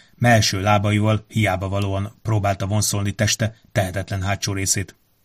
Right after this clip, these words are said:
Budika egy tócsában állt meg, és bizonytalanul feltápászkodott. „Adjátok!” üvöltötte Makro, ismét vágtára fogva a lovát.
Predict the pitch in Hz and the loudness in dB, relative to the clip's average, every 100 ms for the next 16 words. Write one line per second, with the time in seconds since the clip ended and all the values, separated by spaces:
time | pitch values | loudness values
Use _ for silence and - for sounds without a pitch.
0 | _ _ _ _ _ 151 139 117 113 113 | _ _ _ _ _ 8 8 6 0 4
1 | 127 117 101 107 107 110 113 113 110 - | 2 2 0 2 2 2 2 2 2 2
2 | 120 113 101 104 107 104 101 113 95 - | 2 2 0 0 2 2 2 2 2 0
3 | 87 92 - 90 90 - _ - _ _ | -4 -4 -4 -6 -10 -14 _ -20 _ _
4 | _ _ _ - 135 147 127 - 98 - | _ _ _ 6 8 10 8 6 -2 -6
5 | _ - 107 95 104 - - 110 120 113 | _ 0 0 0 -4 -2 2 2 2 -2
6 | 113 _ _ - - 95 - 104 101 95 | -4 _ _ 4 4 0 0 0 0 -2
7 | 98 - 104 95 101 95 90 | -4 -4 -4 -2 -2 -4 -6